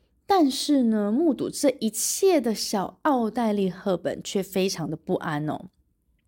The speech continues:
你们知道吗？奥黛丽·赫本跟安妮·法兰克两个人都是在一九二九年出生的哦。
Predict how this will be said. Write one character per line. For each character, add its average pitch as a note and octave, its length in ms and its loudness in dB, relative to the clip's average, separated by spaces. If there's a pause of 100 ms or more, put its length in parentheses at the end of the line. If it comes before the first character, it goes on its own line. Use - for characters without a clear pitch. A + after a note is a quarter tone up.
(640)
你 F#3+ 80 0
们 F#3+ 80 2
知 B3 120 0
道 B3+ 160 2
吗？ G3 320 0
奥 C#4 60 2
黛 C#4 140 4
丽· C4 180 2
赫 B3+ 160 2
本 - 300 -8
跟 F#3 580 -2
安 G3+ 180 -2
妮· E3+ 140 0
法 - 180 -8
兰 - 140 -16
克 - 280 -6
两 F#3+ 240 -6
个 F#3 140 -2
人 E3+ 180 0
都 F#3 140 -2
是 F#3+ 180 -6
在 F#3 240 -6
一 D4 140 2
九 C4 300 0
二 A#3+ 120 4
九 - 200 -6
年 B2 240 -14 (100)
出 D#3+ 240 -6
生 D#3+ 320 -4
的 - 120 -6
哦。 C#4 260 -6